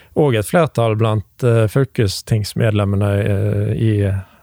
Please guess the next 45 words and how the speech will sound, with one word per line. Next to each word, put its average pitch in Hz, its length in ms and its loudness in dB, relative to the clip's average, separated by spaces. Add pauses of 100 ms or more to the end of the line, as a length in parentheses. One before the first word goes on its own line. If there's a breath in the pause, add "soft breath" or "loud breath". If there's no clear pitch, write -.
(240 loud breath)
Vestland 101 540 -2
som, 104 440 -2
eh, 101 280 0
kom 131 200 -2
med 113 120 0
forslag 117 460 -2
som 107 340 -2
prioriterer 104 640 -2
ferjefri 110 400 -2
vei 104 140 2
Stord-Bergen, 107 720 -2
så - 120 -4
det 117 100 0
er 117 40 0
ingen 117 140 -2
grunn 131 240 -4
til 127 120 -10
å - 20 -12
tro 123 160 -2
noe 107 120 0
annet 117 360 -2
enn 110 140 -2
at - 280 -6 (600 loud breath)
en 127 140 2
kommer 123 160 2
til 117 100 2
å 120 80 2
velge 113 180 0
å - 20 0
gå 101 80 0
videre 104 340 0
med 95 220 0
Hordfast, 120 580 -2
og 110 480 0
da 113 140 0
med 98 160 0
mitt - 280 -4
trasé. - 360 -4 (540 loud breath)
Det 165 160 4
som 135 80 4
skjer 139 160 4
da, 127 100 2 (140)
er 160 320 4
nå 151 100 4 (220)
en, 131 220 2